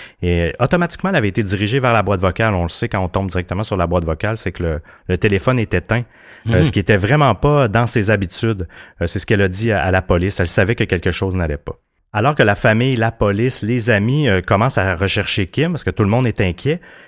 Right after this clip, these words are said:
Speaker 1: Cameron et Cruz, euh, continuaient leur vie comme si de rien n'était.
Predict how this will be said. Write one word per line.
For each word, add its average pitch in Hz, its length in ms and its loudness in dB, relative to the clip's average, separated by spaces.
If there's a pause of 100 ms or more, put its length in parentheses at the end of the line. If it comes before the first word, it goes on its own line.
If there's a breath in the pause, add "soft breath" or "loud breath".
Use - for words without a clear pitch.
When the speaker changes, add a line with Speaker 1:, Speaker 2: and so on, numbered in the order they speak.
(100)
Speaker 1:
Cameron 127 400 4
et 117 80 2
Cruz, 156 420 0
euh, 90 100 2
continuaient 147 460 0
leur 127 180 4
vie 98 160 -6
comme 101 160 -2
si 110 140 -6
de 110 80 2
rien 110 220 2
n'était. 95 400 -2